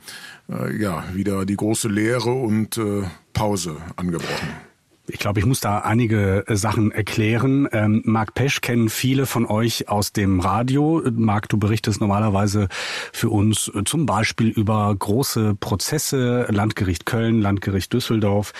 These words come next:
Speaker 2: äh, die da stattfinden. Und was, äh, viele außerhalb des Niederrheins und des Rheinlands nicht wissen, ist, dass du halt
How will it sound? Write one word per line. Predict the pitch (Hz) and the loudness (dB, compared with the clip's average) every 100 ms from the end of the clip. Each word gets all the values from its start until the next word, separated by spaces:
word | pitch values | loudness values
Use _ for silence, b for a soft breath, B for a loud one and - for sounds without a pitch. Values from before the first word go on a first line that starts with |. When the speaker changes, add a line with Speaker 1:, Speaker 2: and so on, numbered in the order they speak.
| B B B B | B B B B
Speaker 2:
äh, | 107 107 | -2 -2
die | 107 110 | 0 0
da | 104 | 0
stattfinden. | - 139 - 139 131 131 120 | -2 -4 -2 0 2 2 2
Und | 107 104 - | 2 0 0
was, | 104 - - B B B B B - | -2 -2 -8 B B B B B -4
äh, | 107 107 | 0 0
viele | 104 151 139 117 - | 0 0 2 0 0
außerhalb | 160 135 117 | -2 0 -2
des | 107 104 - | -2 -2 0
Niederrheins | 117 156 123 107 110 | 0 0 0 2 0
und | 117 | 2
des | 101 92 | 0 0
Rheinlands | 95 123 107 113 | 0 2 2 0
nicht | 92 | 0
wissen, | 110 117 104 | 0 0 0
ist, | - | -2
dass | 98 | -4
du | - 85 | -2 0
halt | 92 - | 0 -2